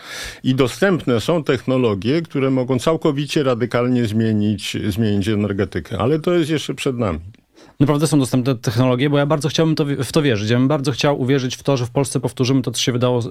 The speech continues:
Speaker 2: wydarzyło z systemem bankowym po transformacji, że mieliśmy bardzo stary system bankowy i zrobiliśmy wielki skok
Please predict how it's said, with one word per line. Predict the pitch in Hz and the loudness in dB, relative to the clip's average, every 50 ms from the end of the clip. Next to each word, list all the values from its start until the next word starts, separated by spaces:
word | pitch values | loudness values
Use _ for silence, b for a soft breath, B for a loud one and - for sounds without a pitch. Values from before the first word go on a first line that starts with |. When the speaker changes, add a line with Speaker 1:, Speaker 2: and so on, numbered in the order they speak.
| 135 127 127 | -2 -2 0
Speaker 2:
wydarzyło | 123 120 117 127 117 117 127 123 120 | 0 0 0 0 0 0 0 0 0
z | - | -2
systemem | - 110 - - 135 127 120 117 | -4 -4 0 2 2 2 4 2
bankowym | 117 117 113 135 117 120 117 | 2 2 0 0 0 0 0
po | 107 120 | 0 0
transformacji, | - 120 120 117 - 117 110 123 143 165 - - 202 196 B B B B | 0 0 0 0 0 0 0 2 0 0 0 0 -2 -2 B B B B
że | 127 135 | 2 2
mieliśmy | 139 131 - 113 110 | 4 2 2 0 2
bardzo | 127 151 151 170 165 | 2 0 0 -2 -2
stary | - 202 190 185 | 0 0 0 0
system | 170 208 190 - 214 202 | 0 0 0 0 2 2
bankowy | 202 208 208 208 226 233 240 269 277 269 B B B | 2 2 2 2 0 2 2 2 0 0 B B B
i | 180 | 2
zrobiliśmy | 170 160 165 160 143 135 - - 117 107 95 | 2 4 4 4 4 2 2 2 2 2 2
wielki | 92 95 120 156 208 226 220 220 - 110 | 2 2 2 2 2 2 0 0 -2 -4
skok | - - - 226 233 226 - | -2 0 2 2 2 0 -2